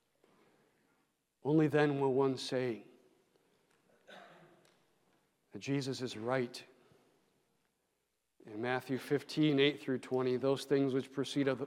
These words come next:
out of the mouth come forth from the heart, and they defile the man." My heart is the problem. Me. He looked them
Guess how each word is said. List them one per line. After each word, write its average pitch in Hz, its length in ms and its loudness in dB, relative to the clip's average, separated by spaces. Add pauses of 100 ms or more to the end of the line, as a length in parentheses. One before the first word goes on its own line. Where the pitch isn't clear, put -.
out 139 160 2
of 120 140 -6
the 123 40 -6
mouth 120 540 -2
come 127 220 -6
forth 131 420 -2
from 117 220 -6
the 104 80 -6
heart, - 640 -4 (920)
and 117 240 -6
they 127 220 -2
defile 110 500 -8
the 107 100 -14
man." 104 400 -12
My 104 120 -12
heart - 680 -8 (520)
is 123 160 -8
the 113 80 -12
problem. 98 560 -10 (3750)
Me. 131 460 -4 (2750)
He 170 260 -4
looked 170 340 -4
them 185 160 4